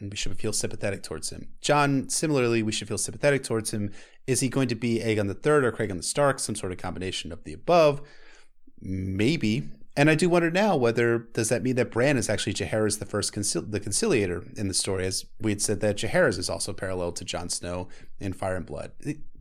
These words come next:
these are the types of questions that make me want to go back you know, five months ago, analyzed Fire and Blood Volume One in a whole new lens and light with Season Eight.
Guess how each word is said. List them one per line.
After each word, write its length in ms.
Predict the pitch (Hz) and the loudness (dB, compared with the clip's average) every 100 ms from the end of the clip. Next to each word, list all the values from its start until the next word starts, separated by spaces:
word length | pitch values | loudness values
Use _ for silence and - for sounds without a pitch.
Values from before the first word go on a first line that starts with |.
| - - - | -10 -10 -2
these 160 | 285 311 | -2 4
are 40 | |
the 100 | 233 | 4
types 240 | - 175 | 6 4
of 80 | 147 | 4
questions 260 | - 143 123 | 4 4 2
that 120 | 120 | 0
make 120 | 120 | 0
me 80 | 123 | 2
want 140 | 117 | 2
to 40 | 107 | 4
go 140 | 113 | 2
back 460 | 104 107 101 95 - - - - | 2 4 4 2 -4 -12 -16 -8
you 80 | 117 | 0
know, 100 | 107 | 0
five 540 | - - - 143 123 | 0 -8 4 6 6
months 220 | 110 101 - | 4 0 -2
ago, 440 | 98 98 95 95 - | 2 4 4 2 0
analyzed 580 | 139 147 131 117 113 - | 4 6 8 6 6 4
Fire 140 | 110 | 4
and 100 | 101 | 4
Blood 200 | 104 98 | 2 2
Volume 300 | 101 98 95 | 2 2 2
One 140 | 95 | 0
in 120 | 101 110 | 0 0
a 80 | |
whole 560 | 113 - - 170 147 135 | -2 -2 2 6 8 6
new 200 | 120 117 | 4 0
lens 340 | 107 98 92 | 0 -2 -2
and 140 | 101 92 | -4 -2
light 260 | 92 95 | -2 -2
with 160 | - 101 | 0 -2
Season 360 | - 110 101 - | -2 -4 -4 -6
Eight. 260 | 92 85 | -6 -6